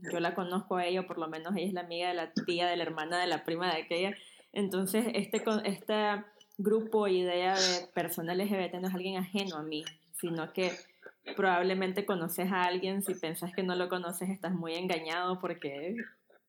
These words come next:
estamos por todos <laughs> lados, eh, y sobre, también en las iglesias, obviamente. Así que para mí es muy refrescante poder escuchar de los proyectos y de las historias que, que tienen ustedes. Y,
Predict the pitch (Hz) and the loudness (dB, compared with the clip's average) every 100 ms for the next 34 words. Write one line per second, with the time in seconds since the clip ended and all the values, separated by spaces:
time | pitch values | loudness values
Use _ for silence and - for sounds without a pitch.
0 | - 208 - - - 160 190 214 196 226 | -2 -2 -2 -10 -2 2 2 4 4 6
1 | 311 311 220 190 196 208 233 - - - | 6 6 4 6 4 2 -2 -8 -10 -12
2 | - - 180 165 160 - 180 175 170 160 | -10 -2 0 2 0 -2 -2 0 0 0
3 | 170 160 151 165 202 180 160 170 185 180 | -2 -2 0 2 4 2 2 -2 -2 -2
4 | 165 170 165 170 - 190 185 _ _ _ | -2 -4 -6 -8 -6 -6 -6 _ _ _
5 | - - - 180 190 196 208 202 196 190 | -20 -16 -4 -2 0 0 2 4 4 4
6 | 202 208 208 214 208 202 190 196 208 190 | 4 2 0 0 -2 -2 -2 -2 0 2
7 | 180 208 202 - 180 185 - 196 202 208 | 0 -2 -4 0 0 0 -4 -2 0 0
8 | 196 165 160 156 190 196 190 196 175 - | 0 0 0 -2 -2 -2 0 -2 -4 -4
9 | 156 165 185 190 147 - 170 170 156 160 | -2 -2 -2 -2 -2 -2 -6 -6 -6 -4
10 | 180 185 190 - - - _ _ 190 180 | -4 -2 -4 -8 -20 -20 _ _ -6 -2
11 | 208 208 202 180 185 175 160 156 147 107 | 2 4 4 2 2 0 2 0 -2 -4